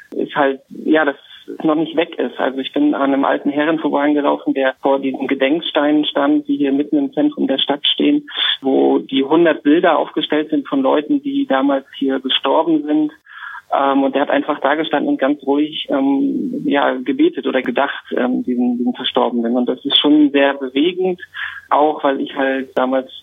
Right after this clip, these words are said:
dabei stand und auch einen von diesen Heavenly Hundred, die himmlischen Hundert, einen Mann ganz nah gesehen habe. Und das hat da schon berührt. Fünf Jahre ist eine lange Zeit, da passiert viel.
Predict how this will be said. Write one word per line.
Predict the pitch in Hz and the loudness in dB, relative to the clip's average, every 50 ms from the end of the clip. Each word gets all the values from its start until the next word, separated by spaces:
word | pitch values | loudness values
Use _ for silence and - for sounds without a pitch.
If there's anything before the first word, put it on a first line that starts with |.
| - | -4
dabei | - 131 131 123 127 139 139 160 175 | -2 -2 -2 -2 -2 0 2 2 0
stand | 160 - - 139 143 135 | 0 0 0 0 0 0
und | 135 131 135 | 0 0 0
auch | - 135 135 - - - - | 2 0 0 -2 -4 -10 -6
einen | - 139 143 156 160 156 | -4 -2 -2 -2 -2 -2
von | - 160 147 | -2 -2 -2
diesen | 143 131 139 135 | 0 0 -2 -2
Heavenly | 131 151 160 156 165 156 151 151 | 0 0 0 2 2 2 2 2
Hundred, | 147 151 160 180 185 175 175 180 180 180 - - - | 2 0 0 0 0 2 0 0 0 -2 -8 -6 -4
die | 139 135 135 139 | -2 -2 -2 0
himmlischen | 143 156 156 147 - - 151 | 0 0 0 0 0 -2 -2
Hundert, | 151 156 165 160 147 139 - - 139 | 0 0 2 0 0 -2 -4 -4 -2
einen | 139 139 143 135 135 135 _ - - - - - - - | 0 0 0 0 -2 -6 _ -16 -14 -14 -14 -12 -8 -2
Mann | 127 123 131 139 151 147 147 147 135 - | 0 2 2 4 4 4 4 2 0 0
ganz | - 131 135 - - | 0 -2 -2 0 0
nah | 135 131 143 | 0 2 2
gesehen | 160 165 156 139 143 147 143 143 143 | 2 0 0 0 0 0 0 2 0
habe. | 147 - - | -2 -4 -2
Und | - 131 131 | -2 -2 -2
das | 135 135 - | -2 -4 -4
hat | - 151 - | -4 -2 0
da | 151 151 | 0 0
schon | - - 170 170 170 175 165 - - - | 0 2 2 2 2 0 0 -4 -8 -2
berührt. | - 170 151 156 147 135 123 - - - - | -2 0 2 2 2 2 0 -4 -8 -6 -2
Fünf | 175 160 156 - | -2 -2 -2 0
Jahre | 151 147 147 151 | 0 0 0 0
ist | 147 151 | -2 -2
eine | 156 139 | 0 0
lange | 139 135 147 143 - | 2 2 2 0 -2
Zeit, | - 143 156 175 180 | -2 0 0 0 0
da | 147 | -4
passiert | 143 - - 147 - - 160 170 165 | -8 -8 -10 -10 -4 -2 -2 -2 -2
viel. | - - 165 165 160 160 165 | -4 -4 0 0 0 0 -2